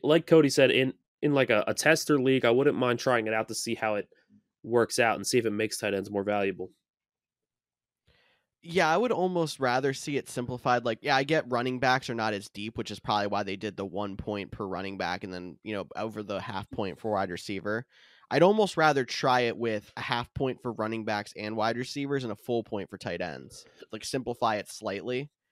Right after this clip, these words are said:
Speaker 2: Uh, maybe then tight ends aren't gonna get enough of a boost. Maybe it'll still be fine. Like I said, I'd have to see, like Tyler said, I'd like to see it in a tester league.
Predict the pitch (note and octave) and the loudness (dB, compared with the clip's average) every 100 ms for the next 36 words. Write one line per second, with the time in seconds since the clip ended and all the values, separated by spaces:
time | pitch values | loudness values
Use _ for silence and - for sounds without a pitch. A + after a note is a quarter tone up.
0 | - _ _ A2+ A2 A2+ D3 D3+ C#3+ B2+ | -20 _ _ 0 0 2 2 4 2 2
1 | C#3+ C3 A#2+ A#2 A2+ A2 A2 G2+ G2+ A2 | 2 2 0 -2 -4 -4 -4 -4 -4 -6
2 | B2 C3+ D3+ E3 F3+ - A2+ A2+ A#2 B2 | -4 -2 2 0 -2 -8 -6 -4 0 0
3 | A#2 - A#2+ G#2+ - G2+ A2+ G#2 G#2 A2 | 0 -2 -2 -2 -4 -4 -2 -2 -4 -4
4 | G#2 F#2 A2+ - A#2 A2+ A2 A#2 A#2 - | -2 -2 -2 -4 -6 -6 -4 -6 -8 -2
5 | C#3 A#2 A2+ A2 A#2 A#2+ - A#2 E2 - | 0 0 -2 -4 -2 -4 -4 -8 -8 -8
6 | G2+ - A#2+ C3+ C#3+ | -8 -6 -4 -4 -6